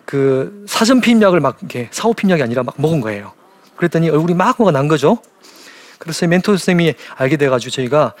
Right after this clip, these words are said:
발견했고 이렇게 물었더니 이렇게 막 모든 게 다 이렇게 나오기 시작했죠. 그래서 저희가 이제 그 폭-, 성폭력 상담소랑 같이 연계해가지고 아이를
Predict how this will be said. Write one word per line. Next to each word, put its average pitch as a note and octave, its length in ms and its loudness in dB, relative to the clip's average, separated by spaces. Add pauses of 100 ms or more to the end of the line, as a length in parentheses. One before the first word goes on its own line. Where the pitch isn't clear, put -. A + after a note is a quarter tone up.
(120)
발견했고 C#3+ 680 -2 (460)
이렇게 - 200 -4
물었더니 D3+ 680 2 (520)
이렇게 - 180 -10
막 A2+ 160 -12
모든 D3+ 220 0
게 C#3 80 -2 (120)
다 - 220 -6
이렇게 - 180 -8
나오기 A2+ 240 -4
시작했죠. - 480 -10 (1200)
그래서 - 180 -4
저희가 D#3 340 4
이제 C3 240 -2 (460)
그 C3 360 0
폭-, G3 200 0
성폭력 G3+ 520 2
상담소랑 E3 460 2
같이 D3 360 -4
연계해가지고 B2+ 800 0
아이를 B2 580 -2